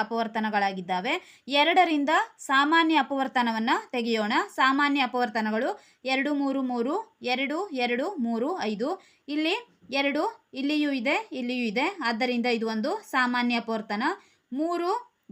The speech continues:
ಎರಡು, ಇಲ್ಲಿ ಮೂರು ಇಲ್ಲಿಯೂ ಇದೆ, ಮೂರು ಇಲ್ಲಿಯೂ ಇದೆ, ಆದ್ದರಿಂದ ಈ ಎರಡು, ಮೂರು ಕೂಡ ಸಾಮಾನ್ಯ ಅಪವರ್ತನ. ಮೂರು, ಎರಡು, ಐದು ಈ ಸಂಖ್ಯೆಗಳು ಹಾಗೆ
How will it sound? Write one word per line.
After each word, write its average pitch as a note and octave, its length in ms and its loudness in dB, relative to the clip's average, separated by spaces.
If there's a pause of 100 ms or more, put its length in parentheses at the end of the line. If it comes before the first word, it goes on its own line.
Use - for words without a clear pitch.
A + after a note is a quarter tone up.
(120)
ಎರಡು, A3+ 260 2 (300)
ಇಲ್ಲಿ D#4 180 0 (220)
ಮೂರು D4+ 260 2 (240)
ಇಲ್ಲಿಯೂ D4+ 340 0
ಇದೆ, D#4 160 2 (300)
ಮೂರು A#3+ 240 0 (220)
ಇಲ್ಲಿಯೂ A3 360 0
ಇದೆ, B3 160 -2 (380)
ಆದ್ದರಿಂದ A3 500 0 (1160)
ಈ D4+ 120 -4 (180)
ಎರಡು, C#4 200 0 (100)
ಮೂರು B3 200 0 (120)
ಕೂಡ A3+ 140 2 (300)
ಸಾಮಾನ್ಯ B3+ 480 0
ಅಪವರ್ತನ. A#3+ 420 -2 (500)
ಮೂರು, D4+ 300 0 (300)
ಎರಡು, B3 200 2 (140)
ಐದು A#3 180 -2 (480)
ಈ - 20 0 (100)
ಸಂಖ್ಯೆಗಳು A#3+ 420 0 (140)
ಹಾಗೆ A#3+ 260 2